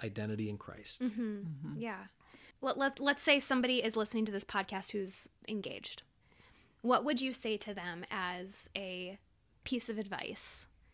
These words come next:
Speaker 2: to, to set out their relationship on, um, on grace, honesty, communication?
Speaker 1: Mm-hmm.
Speaker 3: I think it's, it would just be that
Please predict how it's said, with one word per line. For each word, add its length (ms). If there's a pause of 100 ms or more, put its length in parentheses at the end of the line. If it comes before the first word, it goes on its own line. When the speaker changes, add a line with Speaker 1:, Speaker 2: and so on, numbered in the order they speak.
(120)
Speaker 2:
to, 680 (460)
to 460
set 380
out 540
their 180
relationship 880 (600)
on, 440
um, 380 (200)
on 180
grace, 540
honesty, 760 (800)
communication? 1000
Speaker 1:
Mm-hmm. 140 (440)
Speaker 3:
I 60
think 260
it's, 380
it 160
would 240
just 380
be 440
that 400